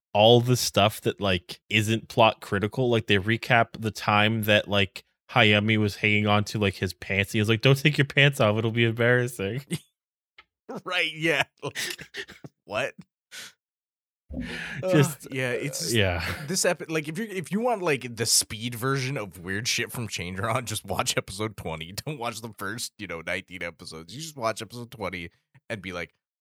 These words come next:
Speaker 2: "Huh, this show is really fucking weird."
Speaker 1: I think that, uh, there's not a down episode of the show, though. It's a
Speaker 2: No. Even the clip show is funny.
Speaker 1: The moment where, um,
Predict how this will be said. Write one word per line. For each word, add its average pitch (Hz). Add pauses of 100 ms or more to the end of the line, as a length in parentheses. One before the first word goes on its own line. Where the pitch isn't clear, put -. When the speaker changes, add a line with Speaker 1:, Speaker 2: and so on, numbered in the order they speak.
(120)
Speaker 2:
"Huh, 120
this 165
show 107
is 85
really 104
fucking 110
weird." 82 (640)
Speaker 1:
I 170
think 220
that, 147 (280)
uh, - (180)
there's 139
not 139
a 107 (240)
down 120
episode 117
of 95
the 98
show, 101
though. 92
It's -
a 92 (260)
Speaker 2:
No. 85 (200)
Even 165
the 123
clip 101
show 90
is 87
funny. 80 (720)
Speaker 1:
The 151
moment 180
where, 143
um, 110